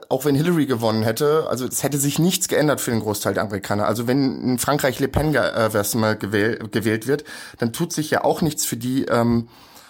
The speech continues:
unteren zwanzig Prozent, oder ich weiß jetzt nicht, also in Deutschland spricht man immer von zwanzig Prozent, ich weiß nicht, wie es in Frankreich ist,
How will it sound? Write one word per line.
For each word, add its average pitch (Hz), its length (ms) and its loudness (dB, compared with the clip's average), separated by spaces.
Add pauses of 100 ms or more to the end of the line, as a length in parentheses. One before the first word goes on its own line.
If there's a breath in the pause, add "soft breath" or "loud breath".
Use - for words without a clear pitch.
(100)
unteren 143 360 2
zwanzig 143 340 0
Prozent, 139 460 0
oder 123 120 -4
ich 107 100 -8
weiß 120 160 -2
jetzt - 160 -4
nicht, 120 280 -4
also 110 140 -8
in 107 80 0
Deutschland 131 300 2
spricht - 200 -4
man 120 100 2
immer 123 100 2
von 120 160 -2
zwanzig 120 260 -6
Prozent, 113 280 -8
ich - 80 -18
weiß 120 140 -6
nicht, 117 160 -8
wie 113 40 -4
es - 80 -4
in 110 80 0
Frankreich 117 420 0
ist, 113 280 -2